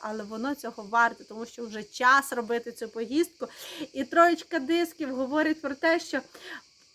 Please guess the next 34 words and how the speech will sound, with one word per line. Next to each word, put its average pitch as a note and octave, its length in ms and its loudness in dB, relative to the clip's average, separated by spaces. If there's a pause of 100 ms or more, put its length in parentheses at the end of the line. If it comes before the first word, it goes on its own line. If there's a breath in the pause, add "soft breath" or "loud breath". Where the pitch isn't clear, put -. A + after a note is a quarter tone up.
(200)
потрібно E4 540 6
бути C4 340 -2
в - 80 -8
команді, B3+ 640 2
в - 160 -12
парі C#4 340 4
з - 120 -12
кимось. C4+ 460 -2
Це C#4 160 -4
принесе C#4+ 560 0
для A3 140 -4
вас, A3 360 -4
е, A3 200 0
нову C#4 320 2
реалізацію, B3 840 2
фінансову, A3 920 0
сімейну. B3 720 2 (360 loud breath)
Не C#4 100 2
бійтеся E4 520 4
довіряти C#4+ 640 2
іншим, C#4+ 460 0
не A#3+ 80 -2
бійтеся D#4+ 480 2
говорити, C4 640 0
що C#4 240 -2
ви C4+ 140 -4
відчуваєте, C4 800 2
чого C4 340 -4
ви C#4 160 -2
хочете. B3+ 720 -2 (340 loud breath)
Тому D4+ 240 6
що D#4+ 180 -4
тільки E4+ 360 0
в E4 80 -8